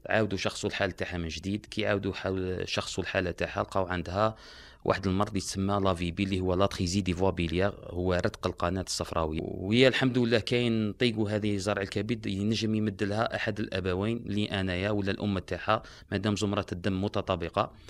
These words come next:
اتصلنا بمستشفى على مستوى تركيا اسطنبول، عطانا، عطاونا فاكتور بروفورما كيما كنت تشوفوا فيها. لا فاكتور بروفورما فيها ال-، لو مونطو هنايا اثنين وسبعين ألف أورو،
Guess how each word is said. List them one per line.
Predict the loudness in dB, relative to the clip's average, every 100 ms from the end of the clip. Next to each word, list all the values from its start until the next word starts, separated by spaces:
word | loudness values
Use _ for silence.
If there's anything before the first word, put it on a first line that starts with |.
| -20 -20 -20 -16
اتصلنا | -2 0 4 4 4
بمستشفى | 4 2 2 0 0
على | 0 0
مستوى | 0 0 2 2 0
تركيا | -2 -4 -2 -4
اسطنبول، | -2 -4 0 0 -2 -6 -8
عطانا، | -2 0 2 0 -2 -6 -8 -8 -8 -8 -12 -14 -14 -12
عطاونا | -6 -4 -2 -4 -4 -6
فاكتور | -4 -6 -2 -4
بروفورما | -2 -2 -2 -2 -2 -6 -10 -18 -18 -14
كيما | -4 -4
كنت | -4 -6
تشوفوا | -4 -6
فيها. | -6 -4 -6 -8 -18 -20 -10 -8
لا |
فاكتور | -6 -4 -4 -4
بروفورما | -6 -4 -4 -4
فيها | -4 -4 -4
ال-، | -6 -6 -6 -4
لو |
مونطو | -2 -2 -4 -6
هنايا | -6 -6 -10
اثنين | -10 -8
وسبعين | -8 -6 -4
ألف | -6 -8
أورو، | -6 -4 -6